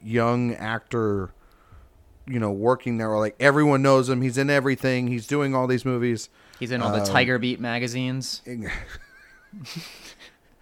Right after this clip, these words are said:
Speaker 1: I never read Tiger Beat when I was a kid. Did you, did you ever
Speaker 2: I
Speaker 1: read that?
Speaker 2: probably did. I definitely had those kind of magazines. Um, I don't know if I had
Speaker 1: Tiger
Speaker 2: that one
Speaker 1: Beat was,
Speaker 2: specifically,
Speaker 1: Tiger
Speaker 2: but
Speaker 1: Beat was in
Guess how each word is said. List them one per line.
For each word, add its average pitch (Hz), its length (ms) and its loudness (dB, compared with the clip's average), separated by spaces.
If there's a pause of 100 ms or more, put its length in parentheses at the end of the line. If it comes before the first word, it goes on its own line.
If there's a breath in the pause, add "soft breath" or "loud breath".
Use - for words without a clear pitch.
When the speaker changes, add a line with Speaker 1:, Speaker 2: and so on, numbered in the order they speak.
(180)
Speaker 1:
I 151 100 -10
never 202 280 -2
read 92 240 -4
Tiger 85 260 -8
Beat 78 220 -10
when 85 100 -10
I 85 80 -8
was 85 160 -10
a 85 60 -10
kid. 82 240 -12
Did 92 160 -10
you, 165 240 -10
did 156 180 -12
you 185 160 -8
ever 208 180 -8
Speaker 2:
I - 40 2
Speaker 1:
read 180 80 4
that? 233 80 -8
Speaker 2:
probably 131 540 4
did. 110 240 0
I 120 100 4
definitely 147 400 2
had 113 340 2
those 107 220 0
kind 107 280 -2
of 101 100 -6
magazines. 101 1000 -6
Um, 101 540 -6 (100)
I 113 100 -2
don't 107 100 0
know 107 60 -2
if 107 60 -8
I - 40 -14
had - 80 -4
Speaker 1:
Tiger 220 140 6
Speaker 2:
that 226 80 6
one - 100 0
Speaker 1:
Beat 214 100 2
was, 175 140 8
Speaker 2:
specifically, 104 180 -4
Speaker 1:
Tiger 190 300 8
Speaker 2:
but 160 40 -4
Speaker 1:
Beat 160 180 4
was 127 340 0
in 127 480 0